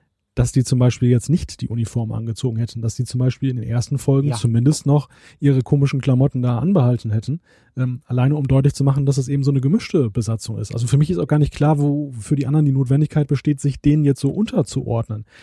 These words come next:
Speaker 1: weil die sind ja ein Stück weit auch von denen abhängig. Also die, die haben auch Verluste und die brauchen jede helfende Hand.
Speaker 2: Ja, und Tom Paris genauso. Wieso kriegt der eine Uniform an?
Speaker 1: Ja.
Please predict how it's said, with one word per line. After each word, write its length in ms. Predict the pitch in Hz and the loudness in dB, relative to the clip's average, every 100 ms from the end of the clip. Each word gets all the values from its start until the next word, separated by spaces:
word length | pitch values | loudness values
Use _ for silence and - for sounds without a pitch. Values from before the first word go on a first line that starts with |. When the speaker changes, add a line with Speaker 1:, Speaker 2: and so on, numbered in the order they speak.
| - | -2
Speaker 1:
weil 100 | 127 | 2
die 120 | 120 | 4
sind 140 | 151 160 | 4 4
ja 80 | 139 | 2
ein 40 | |
Stück 240 | - 147 | 2 0
weit 140 | 139 131 | 0 0
auch 100 | 131 | -2
von 180 | 127 120 | -2 0
denen 160 | 120 | 0
abhängig. 580 | 160 - 160 113 104 - _ _ _ _ - | -2 0 0 0 -4 -12 _ _ _ _ -2
Also 220 | 123 127 | 0 2
die, 160 | 131 | 0
die 80 | 127 | 2
haben 100 | 139 | 4
auch 180 | 170 160 | 4 2
Verluste 520 | - 131 175 - 165 156 | 2 4 4 2 0 2
und 140 | 139 | -2
die 100 | 131 | -4
brauchen 360 | 131 147 147 131 | 0 0 0 0
jede 200 | 143 135 | 2 4
helfende 380 | 143 - 127 | 2 2 0
Hand. 240 | 147 123 - _ _ _ _ _ | 0 -2 -8 _ _ _ _ _
Speaker 2:
Ja, 80 | 160 - | -14 -12
und 120 | 175 151 | -10 -4
Tom 160 | 131 | -4
Paris 280 | 123 127 - | -2 -4 -6
genauso. 340 | 139 160 120 | -10 -8 -8
Wieso 160 | 123 120 | -8 -8
kriegt 200 | 127 - | -12 -8
der 100 | 120 | -8
eine 120 | 117 | -8
Uniform 400 | 123 117 185 208 | -14 -12 -10 -8
an? 120 | 113 - _ _ _ _ _ | -10 -12 _ _ _ _ _
Speaker 1:
Ja. 160 | 135 | -6